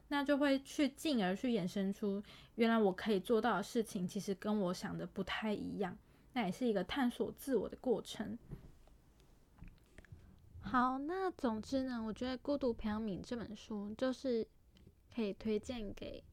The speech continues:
当你想要自己一个人好好享受孤独啊，或是你还在认识你自己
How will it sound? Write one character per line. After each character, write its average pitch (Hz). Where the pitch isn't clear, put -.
当 233
你 208
想 196
要 190
自 269
己 233
一 185
个 190
人 185
好 185
好 180
享 202
受 226
孤 220
独 220
啊， 190
或 214
是 202
你 196
还 190
在 220
认 247
识 262
你 196
自 220
己 -